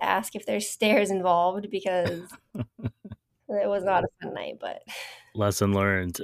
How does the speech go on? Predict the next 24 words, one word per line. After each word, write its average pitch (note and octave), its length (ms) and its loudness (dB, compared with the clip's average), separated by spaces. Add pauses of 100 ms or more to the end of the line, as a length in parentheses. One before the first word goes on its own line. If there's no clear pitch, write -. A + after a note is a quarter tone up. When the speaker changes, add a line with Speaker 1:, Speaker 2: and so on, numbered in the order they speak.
Speaker 2:
Uh, G#2 300 4
you A2 140 4
mentioned A#2+ 360 4
the A2 80 4
grinder, G2+ 560 4
which F#2+ 220 0
is F#2+ 140 2
a, F#2 220 2 (180)
brings G2 280 0
me G2+ 80 2
to F#2+ 80 2
the, F#2+ 140 -2 (360)
my F#2 80 0
next F#2 240 0
question. G2 420 0 (380)
You're E3+ 180 6
actually A#2+ 720 4
grinding A2+ 400 4
coffee G#2+ 560 4
and F#2 540 0 (160)
brewing G#2+ 420 6
fresh, - 480 0 (200)
uh, F2 260 -2
coffees F2+ 600 0